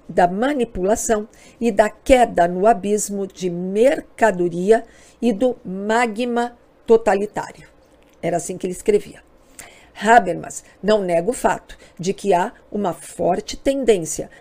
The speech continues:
para a dominação total dos mi-, dos meios ou das mídias, auxiliada, inclusive,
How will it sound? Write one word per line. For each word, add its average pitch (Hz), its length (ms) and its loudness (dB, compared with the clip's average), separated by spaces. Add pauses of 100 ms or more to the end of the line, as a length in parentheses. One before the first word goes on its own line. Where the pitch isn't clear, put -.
para 190 240 2
a - 20 2
dominação 196 600 -6
total 220 640 -2 (220)
dos 202 280 -4
mi-, 190 260 -4
dos 220 240 -2
meios 190 500 -4 (120)
ou 196 380 4
das 185 220 0
mídias, - 560 -8 (420)
auxiliada, 214 680 2
inclusive, 214 600 -4